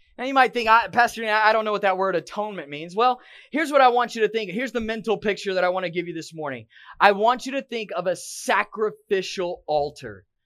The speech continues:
A sacrificial altar. It's here that we get a deep theological word right from this passage. Let me read it for you in verse twenty-five. "God presented him," talking about Jesus, "as an atoning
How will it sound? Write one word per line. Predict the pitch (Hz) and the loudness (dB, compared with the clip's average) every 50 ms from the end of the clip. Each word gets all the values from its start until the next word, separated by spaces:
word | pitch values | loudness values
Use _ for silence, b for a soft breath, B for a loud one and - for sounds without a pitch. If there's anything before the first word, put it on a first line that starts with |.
| _ _ _ - | _ _ _ -16
A | 151 | -16
sacrificial | - - - - - 254 220 214 208 208 - 190 190 196 196 185 - - 180 180 175 175 - 180 170 - - | -14 -14 -14 -4 0 0 2 2 0 -2 -6 -8 -6 -6 -6 -8 -8 -8 -8 -8 -8 -8 -8 -8 -8 -8 -6
altar. | 147 143 143 135 - - 123 110 104 - _ _ _ _ _ _ _ _ _ _ | -6 -6 -6 -8 -10 -14 -16 -16 -16 -18 _ _ _ _ _ _ _ _ _ _
It's | - 262 240 - - | -4 -4 -4 -4 -4
here | - 311 320 311 285 | -2 0 0 4 4
that | 269 240 220 | 4 4 4
we | 247 247 226 | 0 -6 -4
get | 175 233 233 233 220 | 0 2 2 2 4
a | 202 202 196 185 | 2 0 0 0
deep | 160 139 127 - 247 254 269 262 - - - _ _ _ | -2 -6 -6 -2 -2 -2 -2 -4 -6 -10 -14 _ _ _
theological | 254 247 247 226 220 226 220 220 214 - 214 - - 208 214 208 214 | -6 -4 -2 0 4 4 4 4 4 0 -6 -8 -4 -2 -2 -2 0
word | 170 190 208 202 190 185 185 190 190 190 b b b b b - | 2 2 4 4 4 4 4 2 0 -2 b b b b b 2
right | 147 185 214 233 - | 6 6 6 6 4
from | - 233 240 | -2 -4 -4
this | 240 240 - | -4 -4 0
passage. | - 240 214 208 196 196 208 190 | 2 4 6 6 4 2 -4 -6
Let | 185 226 240 | -4 -4 -4
me | 247 233 | -4 -4
read | 214 226 226 226 | -6 -4 -4 -4
it | 214 - - | -4 -4 -2
for | 185 190 190 | -2 -2 0
you | 202 196 | 0 -2
in | 185 | -2
verse | 175 190 180 180 - | -4 -4 -4 -6 -8
twenty-five. | - 214 214 220 214 175 202 196 185 180 180 175 - B B B B B B B - 156 135 | -10 -8 -8 -8 -4 2 4 6 6 6 4 2 -2 B B B B B B B -18 0 6
"God | - 240 240 269 302 302 254 - | 8 10 10 10 8 6 4 0
presented | - - 247 233 180 147 185 240 254 233 - - 262 254 226 | -6 -6 -6 -6 -4 -2 0 0 0 -2 -4 -6 -6 -6 -6
him," | 185 165 226 240 233 190 175 170 175 196 170 | -6 -4 -2 0 2 2 2 2 2 0 -2
talking | 202 196 | -2 0
about | 214 240 254 196 | 2 2 2 2
Jesus, | 165 202 202 185 165 175 185 185 - B B B B B B B B | -2 -8 -10 -8 -6 -6 -6 -8 -10 B B B B B B B B
"as | 185 208 233 233 202 233 | 4 6 6 6 4 2
an | 226 214 | -2 -2
atoning | 208 190 - _ - - - - 262 262 285 302 302 294 311 320 330 339 339 349 | -4 -4 -6 _ -14 -12 0 4 6 6 6 4 0 -4 -6 -6 -8 -8 -8 -8